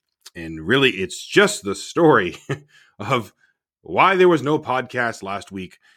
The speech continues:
It's because just about everything went wrong. But before we get into why and the, more importantly, the, uh, three lessons that you need to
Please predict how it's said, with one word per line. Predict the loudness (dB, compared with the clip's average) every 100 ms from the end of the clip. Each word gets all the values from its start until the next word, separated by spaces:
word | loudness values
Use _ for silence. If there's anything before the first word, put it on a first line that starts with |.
| _
It's | -16 -16 -12
because | -14 -10 -8 -6 -6 -10
just | -10 -10 -8 -6
about | -2 -4 -4 _ _ -6
everything | -6 -6 -10 -10 -14 -16 -16 -20 _ -18
went | -16 -14 -16 -20 _
wrong. | -12 -6 -2 -4 -6 -12 -14
But | -14 -14
before | 0 4 4
we | 4
get | 4
into | 4 2 2 2
why | 0 2 4 6 4 2 -2 -6
and | -6 -4 -4
the, | -2 -2 -4 -6
more | -6 -4
importantly, | -4 -2 -2
the, | -2 -4 -6 _ _ _ _ _ _ -14
uh, | -14 -14 _ _
three | _ -2 0
lessons | 2 0 -2 -4 -4 -10 _ _ _ _ _ _
that | -8 -6 -6 -8
you | -8 -6
need | -4 -4 -4 -8 -16
to | -10 -6 -4 -6 -8 -14